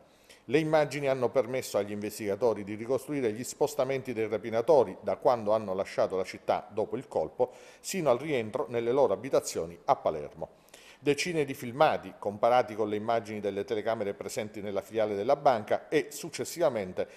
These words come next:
le numerose intercettazioni telefoniche ambientali sono confluiti nell'impianto accusatorio, che ha convinto il gip di Trapani ad accogliere la richiesta di custodia cautelare in carcere del pubblico ministero Franco Belvisi.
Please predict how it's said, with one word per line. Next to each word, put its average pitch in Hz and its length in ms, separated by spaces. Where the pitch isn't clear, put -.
le 151 160
numerose 180 340
intercettazioni 131 720
telefoniche 110 540
ambientali 123 580
sono 127 280
confluiti 120 680
nell'impianto 113 600
accusatorio, 95 640
che 131 100
ha 113 80
convinto 113 560
il 87 120
gip 123 280
di 147 140
Trapani 135 420
ad 139 80
accogliere 143 440
la 143 120
richiesta 127 380
di 98 100
custodia 110 380
cautelare 127 400
in 160 100
carcere 98 400
del 104 120
pubblico 101 360
ministero 107 460
Franco 101 360
Belvisi. 85 560